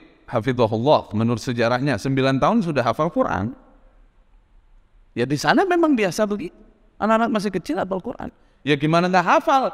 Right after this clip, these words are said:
Ibunya pada hafal Quran. Selama mengandung anaknya, ibunya baca Quran terus,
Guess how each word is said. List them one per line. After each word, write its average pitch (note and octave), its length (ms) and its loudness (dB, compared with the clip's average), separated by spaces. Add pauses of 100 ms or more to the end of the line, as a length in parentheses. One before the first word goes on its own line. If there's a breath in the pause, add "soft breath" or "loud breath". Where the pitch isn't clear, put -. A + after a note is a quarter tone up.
(360)
Ibunya D#3 400 0
pada D3+ 160 4
hafal D#3 320 2
Quran. C#4+ 400 0 (2000)
Selama F3 380 4
mengandung E3+ 480 0
anaknya, F#3+ 320 2
ibunya B3+ 320 0
baca D#3 240 2
Quran F#3 320 -2
terus, G3+ 480 -2